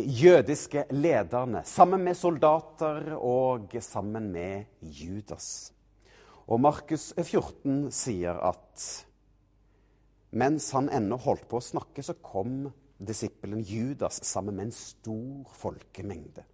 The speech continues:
De kom med sverd og med stokker mot dem. Og Judas går altså bort til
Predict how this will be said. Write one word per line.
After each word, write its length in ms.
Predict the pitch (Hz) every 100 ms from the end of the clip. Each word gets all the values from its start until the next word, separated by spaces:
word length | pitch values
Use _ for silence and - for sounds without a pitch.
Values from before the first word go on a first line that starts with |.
| _ _ - -
De 80 | 123
kom 240 | - 131 113
med 100 | 127
sverd 800 | - - 104 113 160 165 160 113
og 80 |
med 120 | 113 139
stokker 560 | - 180 - - 151
mot 260 | 139 110 131 -
dem. 180 | 80 64 - _ _ _ _ _ _ _ _ _ _ _ -
Og 100 | 101
Judas 400 | 127 139 143 110
går 180 | 104 98
altså 160 | 104 98
bort 640 | 117 131 - _ _ - _ _ _
til 400 | - 90 87 95